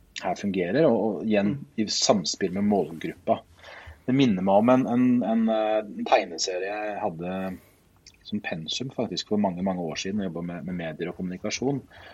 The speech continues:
Speaker 1: og hvor, ehm, det var et eksempel som ble dratt opp fra en norsk aktør som ville inn med legemidler i et, eh,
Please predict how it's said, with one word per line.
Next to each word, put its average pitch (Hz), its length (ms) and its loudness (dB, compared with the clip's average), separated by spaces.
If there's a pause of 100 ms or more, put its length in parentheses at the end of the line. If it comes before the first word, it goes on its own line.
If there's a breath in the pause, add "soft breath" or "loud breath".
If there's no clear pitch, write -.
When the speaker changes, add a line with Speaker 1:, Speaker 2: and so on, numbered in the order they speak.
(200 loud breath)
Speaker 1:
og 101 100 0
hvor, 101 180 6
ehm, 95 840 -4
det 92 100 -2
var 87 60 -2
et - 120 -8
eksempel 90 460 -6
som 95 80 -4
ble 95 80 -4
dratt 98 300 -4
opp 82 120 -12
fra 87 220 -6
en 92 100 -6
norsk - 400 -8
aktør - 400 -2
som 104 140 -4
ville 98 240 -2
inn 82 160 -8
med 95 140 -2
legemidler 85 680 -4 (100)
i 87 120 -8
et, - 320 -14
eh, 92 300 -8